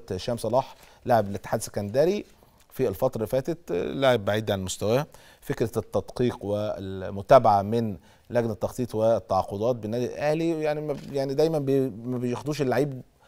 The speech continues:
في ظل تألقه بس، يعني انت بتتألق اه، لكن الاستمرارية هو شيء مهم. في الفترة اللي فاتت هشام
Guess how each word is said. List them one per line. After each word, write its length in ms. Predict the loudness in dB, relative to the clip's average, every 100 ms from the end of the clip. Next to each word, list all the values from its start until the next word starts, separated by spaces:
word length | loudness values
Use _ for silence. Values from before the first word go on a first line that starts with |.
| _ _
في 100 | -2
ظل 240 | 6 8 8
تألقه 400 | 4 4 4 6
بس، 300 | 6 6 0
يعني 220 | -4 -4
انت 120 | -6
بتتألق 560 | -4 -2 2 2 2 0
اه، 120 | 0
لكن 220 | 0 -2
الاستمرارية 680 | -4 -4 -2 0 0 0 -4 -12 -10 2
هو 80 | 2
شيء 240 | 4 2
مهم. 340 | 2 2 0 -4 -12 -8
في 80 |
الفترة 280 | 0 2 4
اللي 120 | 2
فاتت 300 | 2 0 0
هشام 340 | -2 0 0